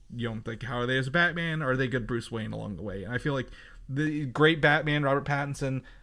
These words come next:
really, really struggled on the Bruce Wayne aspect in this movie, um, which, you know, kinda led me to, like, "Oh, I thought we were gonna get Bruce Wayne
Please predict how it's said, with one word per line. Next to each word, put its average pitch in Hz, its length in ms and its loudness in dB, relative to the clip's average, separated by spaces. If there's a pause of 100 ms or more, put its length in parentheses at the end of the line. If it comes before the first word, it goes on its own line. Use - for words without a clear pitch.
(160)
really, 131 560 2
really 123 240 2
struggled 120 500 2
on 117 160 -4
the 110 60 -4
Bruce 110 260 -4
Wayne 110 160 -6
aspect - 400 -10
in 104 80 -6
this 107 140 -10
movie, 104 400 -10 (100)
um, 107 440 -12
which, 135 260 -4 (280)
you 135 140 -2
know, 127 80 0
kinda 151 260 0
led 151 160 2
me 143 100 0
to, 139 100 0
like, 127 240 0
"Oh, 190 60 2
I 185 100 4
thought 175 140 0
we - 20 -2
were 139 60 0
gonna 143 120 2
get 127 140 -4
Bruce 135 240 -2
Wayne 123 280 2